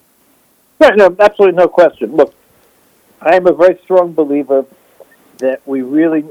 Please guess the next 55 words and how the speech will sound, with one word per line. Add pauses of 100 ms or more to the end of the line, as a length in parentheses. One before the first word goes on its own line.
anywhere
in
the
world,
I
don't
care
what
religion
it
is, (440)
we
need
to
keep
religion
out
of
government. (580)
Not
in
the
sense
that
people
shouldn't
be
religious
who
are
in
government, (560)
but, (440)
um, (380)
you
know,
I
think
John
F.
Kennedy
said
it, (100)
you
know, (400)
"I'm,
I'm
not
a
Catholic
president,
I'm
a
president
who's,